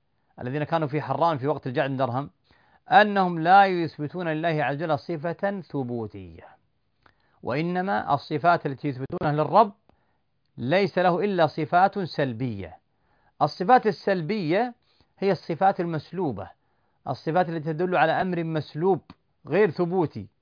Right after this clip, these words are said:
فهي صفات عدمية لا وجودية. مثال ذلك: لا يصفون الله بالعلم، بل يقولون: "لا يجهل"، لا يجهل، ولا يصفونه بالعلم، لا يصفونه بشيء ثبوتي وجودي،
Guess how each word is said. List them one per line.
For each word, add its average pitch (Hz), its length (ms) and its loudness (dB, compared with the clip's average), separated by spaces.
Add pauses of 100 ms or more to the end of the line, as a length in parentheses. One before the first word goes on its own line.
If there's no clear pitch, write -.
(380)
فهي 151 340 0
صفات 185 560 4
عدمية 170 1000 2
لا 247 140 6
وجودية. 120 680 0 (480)
مثال 185 280 4 (120)
ذلك: 175 300 2
لا 180 300 6
يصفون 202 340 -2
الله 190 220 6
بالعلم، 143 440 0 (680)
بل 165 220 2
يقولون: 180 460 2
"لا 156 180 6
يجهل"، 110 500 -4 (1600)
لا 135 200 2
يجهل، 95 380 -4 (560)
ولا 151 200 4
يصفونه 156 360 -2
بالعلم، 123 240 -2
لا 143 120 2
يصفونه 180 260 -4
بشيء 165 360 -4
ثبوتي 151 600 0
وجودي، 139 560 -2